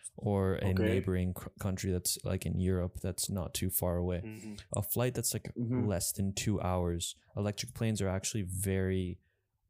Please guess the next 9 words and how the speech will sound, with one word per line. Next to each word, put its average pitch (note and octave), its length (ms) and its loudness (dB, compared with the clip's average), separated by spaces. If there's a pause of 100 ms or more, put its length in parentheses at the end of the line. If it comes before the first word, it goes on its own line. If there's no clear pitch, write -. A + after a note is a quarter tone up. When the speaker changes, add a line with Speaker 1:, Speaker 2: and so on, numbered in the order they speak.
Speaker 1:
um, F2+ 540 0 (100)
suited F#2+ 440 2
for - 140 -4
that - 200 -4
job, F2+ 340 -4 (680)
but F#2+ 540 0 (840)
they're F#2+ 160 0
not G#2 420 4
Speaker 2:
Okay. G#2+ 420 -2